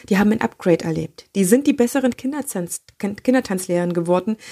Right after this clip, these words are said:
weil sie in die Welt der Kunden eingetaucht sind. Und das kann nun mal einfach nur eine andere Mutter oder ein anderer Vater.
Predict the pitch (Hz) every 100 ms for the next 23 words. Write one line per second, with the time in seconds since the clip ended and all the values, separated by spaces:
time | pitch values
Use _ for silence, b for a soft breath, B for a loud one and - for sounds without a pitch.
0 | B B 196 196 226 214 240 254 233 208
1 | 185 240 254 254 240 - - 285 277 -
2 | 196 180 - 175 - 175 175 190 185 226
3 | - - 262 285 233 214 214 208 - 196
4 | 220 208 196 208 240 269 - 214 226 214
5 | 208 214 196 240 - 226 202 208 196 -
6 | 196 - 202 - 175